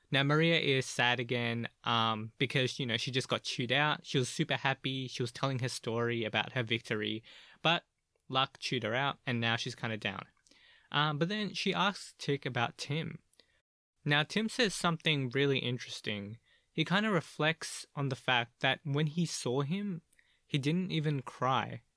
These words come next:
And I think this is really key and is something really core to his character, and we'll explore that really soon. Now, Tox, he says that Tox impressive because he's focused on things that you can't see.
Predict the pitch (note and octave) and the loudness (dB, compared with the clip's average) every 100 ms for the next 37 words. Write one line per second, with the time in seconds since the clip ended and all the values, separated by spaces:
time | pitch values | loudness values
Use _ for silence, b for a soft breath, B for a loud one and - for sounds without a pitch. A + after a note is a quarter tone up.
0 | - C#3+ - G3+ G#3+ F#3+ F#3+ C3+ C3+ D3+ | 0 0 0 -2 0 2 2 2 2 4
1 | C3+ - B2+ B2 D#3 - B2+ B2 - B2 | 2 0 0 0 0 0 -2 -2 -2 -2
2 | A#2 C#3 C3+ C#3 B2 C#3 C#3 - C3+ B2 | 0 -4 -2 -4 0 0 0 -2 -4 -2
3 | B2 A2+ - A#2 A2+ A2+ G#2+ A#2+ C3 - | -2 -2 0 0 0 -6 -6 -2 0 0
4 | - D3+ C#3+ A2+ B2 A2+ - A2+ G2+ - | -2 -2 2 2 2 0 -2 -6 -6 -10
5 | b b b b b _ C#3 D3 C#3+ - | b b b b b _ 0 4 4 2
6 | _ _ _ _ _ - - G#3 - - | _ _ _ _ _ -6 0 0 -2 -2
7 | F#3 F3 A3 - - - E3 - - D3+ | 0 2 0 0 -2 -2 -2 -2 -2 -2
8 | - - B2 - F3 F#3+ - b b - | 0 0 0 2 -2 -2 -6 b b -4
9 | D3 D3 - D3 - D3 D#3 - F#3 - | 0 0 0 -2 0 0 0 0 -4 -2
10 | E3 D3+ - C3 B2+ A#2+ A#2+ C3+ B2 - | -2 -2 -2 -2 -2 0 -2 -2 -6 -8
11 | - A2+ - - - - C3 - | -6 -4 -4 -6 -6 -4 -4 -6